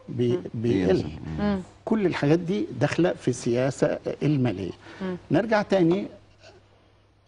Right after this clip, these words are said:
Speaker 1: علاقة الفايدة بالاستثمار، السؤال اللي حضرتك سألتيه. آه، انخفاض الفايدة معناه ايه؟ معناه ان في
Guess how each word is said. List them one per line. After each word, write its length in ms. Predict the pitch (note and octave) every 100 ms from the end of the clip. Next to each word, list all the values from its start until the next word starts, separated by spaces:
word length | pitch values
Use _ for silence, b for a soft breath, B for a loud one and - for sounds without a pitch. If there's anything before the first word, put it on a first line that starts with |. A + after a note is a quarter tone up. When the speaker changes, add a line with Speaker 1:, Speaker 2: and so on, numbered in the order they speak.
| _ _ C#3
Speaker 1:
علاقة 340 | C#3 F3 E3 -
الفايدة 380 | B2 D3+ C3 D3
بالاستثمار، 600 | D3+ C#3 D3+ - G3+ - - - _ _ _ _ _ C4+ -
السؤال 500 | - - B2+ C3 C3
اللي 140 | A#2
حضرتك 380 | G#2+ A#2+ B2+ C3 - - - -
سألتيه. 480 | - B2 A#2 - G2+ B B B B B -
آه، 500 | A#2+ A#2+ A2+ B2 - - - _ _ _ _ -
انخفاض 540 | C#3 C#3+ A#2+ A3 G3
الفايدة 460 | F3 D3 F3 F#3+ F3
معناه 320 | D#3+ C3+ D3+
ايه؟ 160 | F#2+ F#2+
معناه 400 | A#2+ A#2+ C#3+ G#3 -
ان 140 | F3
في 340 | D3+ - F#3